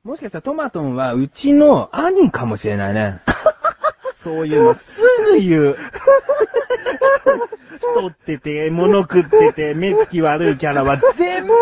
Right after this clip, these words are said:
Speaker 1: 部メガネたまにで言われて育ってきましたからね。<laughs> 例に挙げると、ハンターハンターのキルアのお兄ちゃんとかね。あの、痩せてる方じゃないよ。
Speaker 2: うん。
Speaker 1: 太ってる、機械に強い方ね。
Speaker 2: うん。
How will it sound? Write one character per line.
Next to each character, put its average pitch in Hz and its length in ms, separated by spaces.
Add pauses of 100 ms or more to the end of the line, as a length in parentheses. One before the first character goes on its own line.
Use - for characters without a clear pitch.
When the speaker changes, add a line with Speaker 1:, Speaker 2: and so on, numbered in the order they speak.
Speaker 1:
部 403 100
メ 214 220
ガ 175 140
ネ 175 100
た 175 120
ま 170 240
に 156 160
で 143 240 (300)
言 466 100
わ - 120
れ 554 120
て 539 80
育 - 220
っ - 40
て - 120
き - 60
ま 117 100
し 165 60
た - 60
か - 80
ら 466 100
ね。 214 140
<laughs> - 1800
例 285 220
に 233 80
挙 190 140
げ 202 60
る 208 80
と、 240 100
ハ 208 160
ン 214 80
タ 214 160
ー - 20
ハ 220 120
ン 202 100
タ - 100
ー 165 40
の 202 120
キ 247 220
ル 208 160
ア 214 60
の 202 200
お 175 80
兄 196 260
ち - 140
ゃ 113 40
ん 107 40
と - 100
か - 60
ね。 587 80 (460)
あ - 100
の、 175 220
痩 196 120
せ 220 100
て 214 100
る 214 80
方 208 80
じ 143 80
ゃ - 20
な 139 80
い 123 60
よ。 175 100
Speaker 2:
う - 20
ん。 165 140
Speaker 1:
太 147 140
っ - 40
て - 160
る、 147 220
機 - 40
械 135 260
に 123 120
強 139 220
い - 20
方 110 140
ね。 117 160
Speaker 2:
う 156 60
ん。 - 20